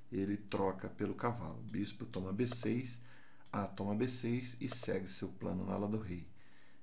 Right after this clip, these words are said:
G quatro, não pode tomar, porque seguiria um ataque de mate. G seis, e ele logo abre a coluna G.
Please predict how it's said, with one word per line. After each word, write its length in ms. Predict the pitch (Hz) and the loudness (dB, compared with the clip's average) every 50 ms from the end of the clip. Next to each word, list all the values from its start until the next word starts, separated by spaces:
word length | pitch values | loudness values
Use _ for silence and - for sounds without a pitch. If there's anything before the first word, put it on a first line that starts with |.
| - - | -10 -6
G 220 | - - - 131 - | -2 2 2 2 2
quatro, 520 | - - 104 104 110 117 123 - - - - - - - - - - - - - - | 2 2 2 4 4 2 0 -4 -8 -8 -10 -10 -10 -12 -12 -12 -12 -12 -12 -10 -8
não 80 | - | -8
pode 320 | - - - 87 87 - - | -8 -6 -6 -6 -6 -8 -4
tomar, 480 | - 120 120 113 101 104 113 - - - | 0 2 4 4 4 4 2 2 0 -4
porque 200 | - - - - | -8 -8 -8 -8
seguiria 500 | 87 - - 92 87 90 90 90 90 87 | -8 -6 -6 -6 -2 -2 0 0 0 0
um 100 | 90 90 | 0 -2
ataque 360 | 85 - - 90 90 - - | -2 -4 -4 -6 -6 -6 -6
de 140 | 98 107 117 | -2 0 2
mate. 560 | 113 101 98 107 120 120 120 - - - - - - - - - - - - - - - - - - - - | 2 2 2 2 0 0 0 -2 -2 -2 -4 -8 -8 -10 -8 -10 -10 -12 -12 -12 -12 -12 -12 -12 -10 -6 -4
G 220 | 104 107 139 147 | 0 2 4 4
seis, 720 | 143 - - - 104 92 90 90 90 90 - - - - - - | 4 2 2 2 2 2 2 0 0 -2 -6 -6 -8 -8 -6 -2
e 80 | 104 95 | -2 0
ele 160 | 92 95 92 | 0 0 0
logo 420 | 92 92 92 95 95 101 113 - - | 2 2 2 2 2 0 -2 -2 -2
abre 280 | 92 95 92 - 98 95 | 0 0 2 2 0 0
a 40 | |
coluna 400 | - - 104 101 104 110 117 123 | 0 0 2 2 4 6 6 4
G. 280 | 113 - 95 92 92 | 4 4 2 0 0